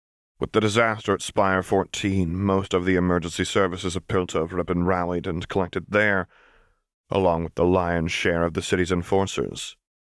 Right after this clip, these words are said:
They needed every hand available to save as many as possible. They wouldn't save everyone, though. The simple fact was that by the end of the day, Spire fourteen would fall, and it would fall on Piltover.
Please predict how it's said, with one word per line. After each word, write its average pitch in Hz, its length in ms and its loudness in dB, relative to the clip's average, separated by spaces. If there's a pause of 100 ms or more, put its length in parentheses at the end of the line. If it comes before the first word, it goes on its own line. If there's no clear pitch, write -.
(280)
They 87 220 -2
needed 80 260 -2
every 87 260 2
hand 92 360 -2
available 92 440 0
to 110 100 -6
save 92 280 0
as 95 120 -2
many 92 240 2
as 90 120 0
possible. 104 680 -4 (760)
They 98 140 0
wouldn't 87 380 -2
save 90 320 0
everyone, 85 400 2
though. 104 240 2 (680)
The 101 80 2
simple 95 240 -2
fact 101 400 -2
was 98 220 -2
that - 320 -2
by 98 160 4
the 95 140 2
end 90 100 2
of 85 80 -6
the 98 60 0
day, 123 420 2 (320)
Spire 87 420 -2
fourteen 98 400 0
would 120 140 -2
fall, 76 460 -2 (540)
and - 140 0
it 98 60 -2
would - 80 -8
fall 78 260 0
on 95 160 0
Piltover. 92 600 0